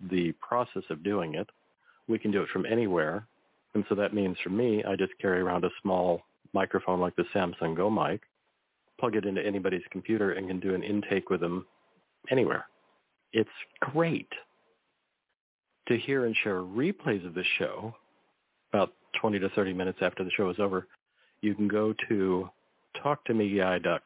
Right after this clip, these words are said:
com, just like it sounds, scroll down that page, and at the top will be this show with Doctor Larry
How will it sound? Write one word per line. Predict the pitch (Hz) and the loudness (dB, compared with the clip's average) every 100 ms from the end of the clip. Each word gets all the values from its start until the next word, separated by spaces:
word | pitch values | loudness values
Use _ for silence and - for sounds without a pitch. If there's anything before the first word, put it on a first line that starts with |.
| - | -4
com, | 143 104 87 123 127 _ | 0 0 -2 -6 -12 _
just | 101 98 | -6 -2
like | 95 | -2
it | - | -2
sounds, | - 85 104 110 _ _ _ _ _ _ _ | 0 0 0 -6 _ _ _ _ _ _ _
scroll | - 143 135 | 0 0 2
down | 131 | 2
that | 117 101 - | 2 0 -2
page, | 135 110 95 98 - _ - | 0 2 2 -2 -14 _ -4
and | 107 | -2
at | 98 | -2
the | 92 | -6
top | - 143 113 - _ 98 | 0 2 2 -2 _ -2
will | 92 | 2
be | 101 95 | 2 2
this | 90 104 107 - 95 | 0 0 0 0 0
show | 76 80 120 - _ _ _ - | 2 0 -2 -6 _ _ _ -6
with | 87 82 | -6 -2
Doctor | 87 87 - 90 | -2 -2 -2 0
Larry | 85 92 87 | 0 2 2